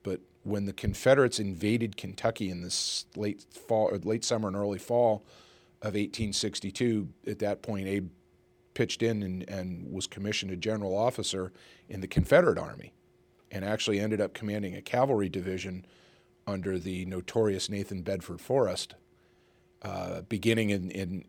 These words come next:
eighteen sixty-four and for the rest of the war. So, uh,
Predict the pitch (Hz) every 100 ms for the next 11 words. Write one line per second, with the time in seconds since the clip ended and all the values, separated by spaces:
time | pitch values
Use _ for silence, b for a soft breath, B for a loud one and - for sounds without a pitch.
0 | - 104 - 101 90 107 - 98 - 117
1 | 107 92 - 95 92 98 - 87 85 85
2 | 120 110 90 - b b b b b b
3 | - 110 95 76 -